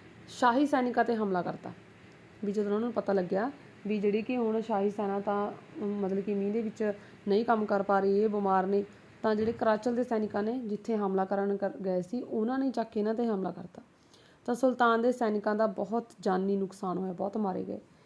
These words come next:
ਕਿਹਾ ਜਾਂਦਾ ਕਿ ਇੱਕ ਲੱਖ ਸੈਨਿਕਾਂ ਦੇ ਵਿੱਚੋਂ ਕੇਵਲ ਦੋ ਤਿੰਨ ਸੈਨਿਕ ਹੀ ਵਾਪਸ ਪਰਤੇ, ਬਾਕੀ ਸਾਰਿਆਂ ਦੀ, ਅਹ, ਉੱਥੇ ਡੈਥ ਹੋ ਗਈ ਲੜਾਈ ਦੇ ਵਿੱਚ। ਤਾਂ ਇਸ ਤਰ੍ਹਾਂ ਇਹ ਮੁਹਿੰਮ ਵੀ ਉਹਦੇ ਲਈ ਵਿਨਾਸ਼ਕਾਰੀ ਸਿੱਧ, ਸਿੱਧ ਹੋਈ, ਕਿਉਂਕਿ ਕਰਾਚਲ ਦੀ ਭੂਗੋਲਿਕ ਹਾਲਤ ਜਾਣਨ ਤੋਂ ਪਹਿਲਾਂ ਹੀ ਆਪਣੇ ਸੈਨਿਕਾਂ ਨੂੰ ਉੱਥੇ ਉਹਨੇ ਭੇਜਣਾ ਨਹੀਂ ਚਾਹੀਦਾ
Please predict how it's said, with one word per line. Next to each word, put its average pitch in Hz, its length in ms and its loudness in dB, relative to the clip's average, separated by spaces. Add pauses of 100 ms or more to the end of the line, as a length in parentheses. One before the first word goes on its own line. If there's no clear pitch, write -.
(260)
ਕਿਹਾ 233 240 2
ਜਾਂਦਾ 226 240 4
ਕਿ 226 120 -2
ਇੱਕ 277 180 -2
ਲੱਖ 233 280 2
ਸੈਨਿਕਾਂ 220 420 0
ਦੇ 220 80 0
ਵਿੱਚੋਂ 220 240 -2
ਕੇਵਲ 254 280 4
ਦੋ 220 360 4
ਤਿੰਨ 247 220 2
ਸੈਨਿਕ 220 360 -2
ਹੀ 226 60 0
ਵਾਪਸ 202 380 -2
ਪਰਤੇ, 185 300 -2
ਬਾਕੀ 202 240 -6
ਸਾਰਿਆਂ 208 360 0
ਦੀ, 233 180 -2
ਅਹ, - 480 -10
ਉੱਥੇ 196 380 0
ਡੈਥ 196 300 -2
ਹੋ 190 80 0
ਗਈ 180 80 0
ਲੜਾਈ 180 240 -2
ਦੇ 180 80 -6
ਵਿੱਚ। 190 220 -14 (680)
ਤਾਂ 240 100 2
ਇਸ 247 80 4
ਤਰ੍ਹਾਂ 262 200 4
ਇਹ 277 80 4
ਮੁਹਿੰਮ 277 340 6
ਵੀ 247 180 2
ਉਹਦੇ 247 200 2
ਲਈ 277 100 0
ਵਿਨਾਸ਼ਕਾਰੀ 202 640 2
ਸਿੱਧ, 190 300 -8
ਸਿੱਧ 202 240 -2
ਹੋਈ, 220 180 0 (1000)
ਕਿਉਂਕਿ 262 260 4
ਕਰਾਚਲ 262 400 6
ਦੀ 269 100 2
ਭੂਗੋਲਿਕ 277 420 4
ਹਾਲਤ 247 280 6
ਜਾਣਨ 226 360 4
ਤੋਂ 254 120 2
ਪਹਿਲਾਂ 240 360 4
ਹੀ 277 120 6
ਆਪਣੇ 233 240 4
ਸੈਨਿਕਾਂ 220 380 0
ਨੂੰ 214 60 2
ਉੱਥੇ 214 200 -2
ਉਹਨੇ 220 160 0
ਭੇਜਣਾ 226 360 0
ਨਹੀਂ 202 240 2
ਚਾਹੀਦਾ 160 300 -6